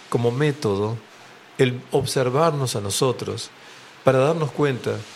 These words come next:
qué de las nueve capacidades que tenemos es necesario trabajar para ponerlo en armonía. Es decir, se basa en que uno pueda autoobservarse y darse cuenta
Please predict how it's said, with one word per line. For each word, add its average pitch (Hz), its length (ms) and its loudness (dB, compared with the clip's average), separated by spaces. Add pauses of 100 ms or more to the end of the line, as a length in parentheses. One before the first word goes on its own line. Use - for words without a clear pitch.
(480)
qué 196 160 6
de 185 120 2
las 127 200 0
nueve 151 340 2
capacidades 123 760 0
que 117 100 -4
tenemos 107 580 -4 (400)
es 147 140 4
necesario 139 560 -2
trabajar 120 500 0
para 113 220 -2
ponerlo 117 480 0
en 104 80 -2
armonía. 95 500 -4 (800)
Es 117 140 0
decir, 123 360 -2 (260)
se 127 200 0
basa 135 520 0 (260)
en 127 180 2
que 127 140 -2
uno 160 220 0
pueda 151 320 2
autoobservarse 120 1080 -2 (480)
y 123 100 0
darse 139 360 0
cuenta 110 520 0